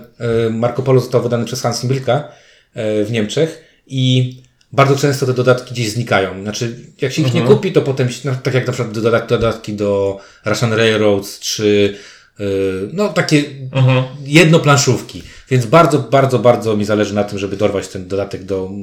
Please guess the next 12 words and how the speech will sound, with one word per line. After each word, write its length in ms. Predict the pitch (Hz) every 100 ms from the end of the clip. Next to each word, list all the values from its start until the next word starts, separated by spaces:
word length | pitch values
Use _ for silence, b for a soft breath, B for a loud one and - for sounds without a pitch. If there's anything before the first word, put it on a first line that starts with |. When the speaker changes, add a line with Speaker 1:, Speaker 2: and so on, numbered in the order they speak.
| 98
Speaker 1:
Marco 380 | 101 104 107 101
Polo. 240 | 160 170
Nawet 220 | 147 139
jak 160 | 127 -
będzie 240 | 110 104 101
zły, 340 | 107 135 160 156 B B B _
to 340 | 131 120 120 117
jakby 400 | 120 107 113 110 110 107 107
tutaj 340 | - 107 107
mi 60 | 104
się 120 | 110
włącza 360 | 101 104 101